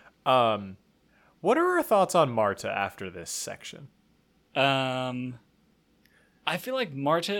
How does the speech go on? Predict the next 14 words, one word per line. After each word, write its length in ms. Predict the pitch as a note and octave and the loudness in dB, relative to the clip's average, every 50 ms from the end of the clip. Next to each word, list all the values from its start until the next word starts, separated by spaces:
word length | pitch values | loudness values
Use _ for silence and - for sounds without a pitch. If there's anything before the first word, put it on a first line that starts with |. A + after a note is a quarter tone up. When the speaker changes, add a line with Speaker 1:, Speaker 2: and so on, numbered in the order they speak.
| F3+ E3 | -4 -4
Speaker 2:
is, 200 | D#3 C#3 C3 - | -4 -4 -4 -2
like, 220 | C#3 A#2 A2 - _ _ _ _ _ _ _ _ - | -2 -2 -2 -4 _ _ _ _ _ _ _ _ -14
fine. 680 | - A2 A2+ B2 D3 E3 F3+ F#3+ G3+ A3 A3+ A#3 A#3+ A3+ _ _ _ _ _ _ _ _ _ - | -12 -10 -6 -6 -4 -4 -4 -4 -4 -4 -4 -6 -8 -10 _ _ _ _ _ _ _ _ _ -10
Speaker 1:
Hmm. 440 | A#2 A2+ A2 A2 G#2 G2 F#2+ F2+ F#2 F#2+ _ _ _ _ _ _ _ _ _ _ _ _ _ _ - | -8 -8 -6 -6 -8 -8 -10 -10 -14 -16 _ _ _ _ _ _ _ _ _ _ _ _ _ _ 0
I 480 | C3+ C#3+ D#3+ F#3 G3+ G#3+ A3 G#3+ F#3 - - _ _ _ _ | 4 4 6 6 4 4 2 0 -4 -6 -12 _ _ _ _
Speaker 2:
I 120 | - D#3 E3 | -6 -6 -4
guess. 600 | F3+ G3 G#3 G#3+ A3 - - - - - - - _ _ _ _ - | -4 -4 -4 -4 -6 -6 -6 -6 -8 -10 -14 -18 _ _ _ _ 4
Speaker 1:
I, 120 | F3 G#3 | 6 6
I 20 | |
think 200 | A3 D#4+ E4 D4+ | 6 6 2 2
Marta 320 | C4 A#3+ A#3+ A#3+ A#3+ B3+ B3+ | 4 4 4 4 2 0 -2
is 140 | A#3 G#3+ - | -2 -2 -4
just 300 | - G3 F3+ - - - | -6 -6 -6 -6 -8 -6
incredibly 1000 | - D#3 B2+ A#2+ - - - - B2+ A#2 A2+ A#2 G#2+ A2+ A2+ A2+ A2 A2 A2 | -4 -2 -4 -4 -4 -8 -6 0 2 2 4 2 2 0 -2 -2 -2 -2 -4